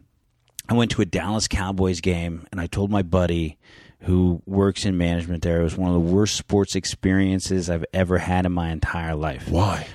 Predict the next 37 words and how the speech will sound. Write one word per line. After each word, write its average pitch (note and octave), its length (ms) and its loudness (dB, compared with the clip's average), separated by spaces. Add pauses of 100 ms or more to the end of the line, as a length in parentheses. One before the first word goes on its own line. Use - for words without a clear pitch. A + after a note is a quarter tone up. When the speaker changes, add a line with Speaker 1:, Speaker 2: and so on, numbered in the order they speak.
(100)
Speaker 1:
'Cause F#2 80 -4
I F#2 80 2
went, G2+ 440 0
and F#2+ 120 -4
I F2+ 60 0
was F2 100 0
in A2+ 80 4
the B2 80 2
parking A2 400 0
lot, F2 300 0
and - 400 -16
my F2+ 80 0
son A#2+ 260 0
was A2+ 140 -2
throwing A2 260 0
a G2 60 -2
football G#2 400 0
with F2+ 120 0
his F2 140 -6
cousin, D2+ 640 -2 (340)
and F#2 140 -4
some G2+ 320 2
fat A2 640 0 (200)
fucking G#2+ 840 -4 (440)
overweight A2+ 880 0 (220)
Mexican A2 580 -2
guy G2 560 0
in G2 180 0
a, F2 280 -2 (180)
uh, E2+ 340 -2 (200)
you G2 160 -2
know, D#2+ 240 -6 (720)
a F2+ 120 -6 (720)
Irvin A2+ 440 2
jersey, F#2+ 520 0
a - 60 -4
eighty-eight A#2 600 2